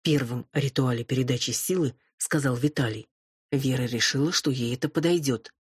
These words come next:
но, во-первых, хотелось попробовать сначала на ком-то другом. Дело не шуточное. Силу получить хочется,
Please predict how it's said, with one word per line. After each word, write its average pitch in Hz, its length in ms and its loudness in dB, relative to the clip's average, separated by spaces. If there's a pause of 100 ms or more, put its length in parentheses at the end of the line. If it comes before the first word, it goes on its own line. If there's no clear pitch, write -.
но, 135 400 -2
во-первых, 139 640 -2 (360)
хотелось 147 500 -2
попробовать 151 560 0
сначала 131 400 0
на 160 140 0
ком-то 135 320 -2
другом. 143 500 0 (320)
Дело 131 260 0
не 147 160 2
шуточное. 131 680 -2 (260)
Силу 139 420 0
получить 170 500 -2
хочется, - 600 -2